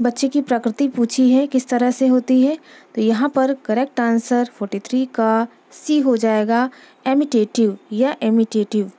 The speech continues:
ठीक है, नेक्स्ट क्वेश्चन फोर्टी फ़ोर देख लेते हैं। "According to एनसीएफ़ टू थाउजेंड फ़ाइव,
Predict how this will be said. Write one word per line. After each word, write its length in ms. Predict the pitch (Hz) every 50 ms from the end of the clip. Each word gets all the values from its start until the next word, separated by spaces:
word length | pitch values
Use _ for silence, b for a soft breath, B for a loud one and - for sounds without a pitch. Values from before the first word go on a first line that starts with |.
| _ B B B B B B B B B -
ठीक 180 | - 269 254 -
है, 100 | 214 196
नेक्स्ट 320 | 208 226 262 269 - -
क्वेश्चन 360 | - - 277 254 - 285 285 302 294
फोर्टी 260 | - - 240 214 233
फ़ोर 240 | 220 - 233 247 262
देख 260 | 247 254 262 262 -
लेते 240 | 254 254 254 - 262
हैं। 160 | 262 269 -
"According 600 | - - - 254 254 254 240 294 302 294 277 -
to 140 | 277 233 202 - -
एनसीएफ़ 540 | 226 226 233 226 - 247 262 285 285 294 - B B B B B B B -
टू 100 | - 320
थाउजेंड 420 | 311 302 254 247 240 254 247 247
फ़ाइव, 360 | 247 - 240 220 226 233 247